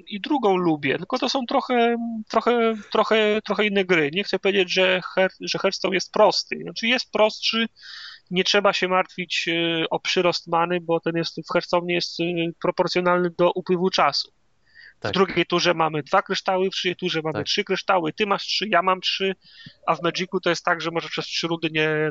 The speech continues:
Speaker 1: nie trafić żadnego lądu i jesteś w ciemnej dupie, nie?
Speaker 2: <laughs>
Speaker 1: Także
Speaker 2: No.
Speaker 1: trzeba się samemu, o, trzeba się samemu
Speaker 2: Albo masz
Speaker 1: o to,
Speaker 2: dziesięć
Speaker 1: o to
Speaker 2: lądów
Speaker 1: bawić.
Speaker 2: i żadnego ten, albo
Speaker 1: Albo
Speaker 2: żadnego
Speaker 1: dziesięć lądów i
Speaker 2: op-,
Speaker 1: żadnego potworusa, nie?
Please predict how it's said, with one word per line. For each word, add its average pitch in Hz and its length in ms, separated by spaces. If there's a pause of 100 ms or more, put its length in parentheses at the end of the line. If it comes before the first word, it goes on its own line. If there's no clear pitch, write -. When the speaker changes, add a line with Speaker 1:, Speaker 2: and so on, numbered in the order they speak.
Speaker 1:
nie 160 160
trafić 160 380
żadnego 156 380
lądu 156 300
i - 20
jesteś 151 260
w - 40
ciemnej 147 300
dupie, - 380
nie? 64 120 (400)
Speaker 2:
<laughs> 160 800
Speaker 1:
Także 156 220
Speaker 2:
No. - 40
Speaker 1:
trzeba 180 280
się - 140
samemu, 156 540
o, 147 240
trzeba - 220
się 160 120
samemu 120 220
Speaker 2:
Albo 120 160
masz 120 220
Speaker 1:
o - 40
to, 123 40
Speaker 2:
dziesięć 127 320
Speaker 1:
o 107 40
to 110 40
Speaker 2:
lądów 110 260
Speaker 1:
bawić. 131 120
Speaker 2:
i 120 40
żadnego 113 500
ten, 101 240
albo - 300
Speaker 1:
Albo 104 160
Speaker 2:
żadnego 254 240
Speaker 1:
dziesięć 240 240
lądów 240 300
i 220 100
Speaker 2:
op-, - 40
Speaker 1:
żadnego 190 680
potworusa, 143 560
nie? 151 180